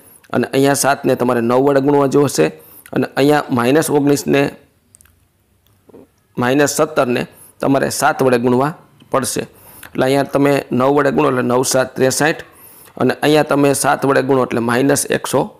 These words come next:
ઓગણીસ. તો આ રીતનું સ્વરૂપ મળશે. ત્યાર પછી ત્રેસઠમાંથી એકસો ઓગણીસ બાદબાકી કરશો એટલે માઇનસ છપ્પનના છેદમાં ત્રેસઠ.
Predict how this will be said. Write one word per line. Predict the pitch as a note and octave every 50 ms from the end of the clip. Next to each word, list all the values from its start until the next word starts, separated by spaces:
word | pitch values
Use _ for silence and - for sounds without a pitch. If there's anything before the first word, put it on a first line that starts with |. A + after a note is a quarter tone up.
| -
ઓગણીસ. | - C3 B2+ B2+ B2 A2+ - - - _ _ _ - - - - - - -
તો | -
આ | - - - B2+
રીતનું | C3+ C#3 C3+ - - B2+
સ્વરૂપ | - - C3+ C3+ - -
મળશે. | C#3 C#3 C#3+ C#3 - D#3 E3 - - - _ _ - - - - - _ -
ત્યાર | - C#3+ D3 -
પછી | - C#3+ C3+ C3+ C#3+
ત્રેસઠમાંથી | C#3+ - D3 C#3+ C#3 - - D3+ D3 - - D3 D3 - D3 D3+ - - - - _ _ _ _ _ _ _ _ _
એકસો | - - C3+ - - - D3 D3+
ઓગણીસ | D#3 C#3+ D3 C3 A#2+ - - - _ _ _ _ _ _ _ _ _ _ - _ - - -
બાદબાકી | C#3 C#3+ C#3+ C#3+ C#3+ C#3 - D3+
કરશો | C3+ E3 D#3+ D3 - C#3+
એટલે | C#3 C3
માઇનસ | A#2+ A#2+ A#2 A#2+ C3 D3+ D#3+ D#3+ D#3 -
છપ્પનના | - - C3 - - D3+ D3+ D3 C#3+ C#3+
છેદમાં | C#3 - C3+ B2+ C3 C3 B2+ A2 -
ત્રેસઠ. | - C3+ C#3 C3+ - D3 D#3